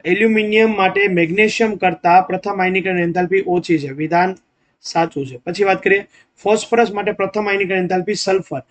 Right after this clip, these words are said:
તો ફોસ્ફરસ અને સલ્ફરને સરખાવવાનું છે. બરાબર છે? ફોસ્ફરસનું જે છે મેં તમને કીધું હતું પી થ્રી થઈ જશે. બરાબર? કારણ કે જે આ ક્યાં આવશે? નાઇટ્રોજનની નીચે. નહીં પસંદ એસે સબ બિસ્કિટ.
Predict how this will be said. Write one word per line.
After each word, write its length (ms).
તો 80
ફોસ્ફરસ 760
અને 180
સલ્ફરને 580
સરખાવવાનું 640
છે. 260
બરાબર 300
છે? 180
ફોસ્ફરસનું 840
જે 180
છે 100
મેં 140
તમને 200
કીધું 240
હતું 200
પી 320
થ્રી 220
થઈ 180
જશે. 380
બરાબર? 240
કારણ 180
કે 240
જે 120
આ 80
ક્યાં 300
આવશે? 260
નાઇટ્રોજનની 600
નીચે. 460
નહીં 240
પસંદ 320
એસે 200
સબ 160
બિસ્કિટ. 500